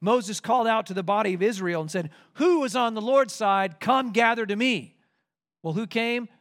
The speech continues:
The tribe of Levi came. They came and stood with God in zealous faithfulness unto him. And for this, they were then awarded and made priests and ministers to God.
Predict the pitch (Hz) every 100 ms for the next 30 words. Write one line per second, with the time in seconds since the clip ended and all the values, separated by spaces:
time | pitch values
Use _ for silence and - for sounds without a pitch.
0 | _ 151 - 196 170 160 220 175 120 -
1 | 131 78 _ _ _ _ _ _ _ _
2 | _ _ _ _ - 165 220 202 175 -
3 | 208 165 143 156 147 110 - _ _ _
4 | _ _ _ _ _ - 156 131 196 190
5 | 151 - 185 180 160 143 - 139 135 156
6 | 117 135 190 226 220 - - _ 160 220
7 | 247 220 202 233 226 196 180 226 226 202
8 | 185 185 202 165 - 233 240 156 - -
9 | - - _ _ 165 180 208 170 - 151
10 | - 160 175 147 110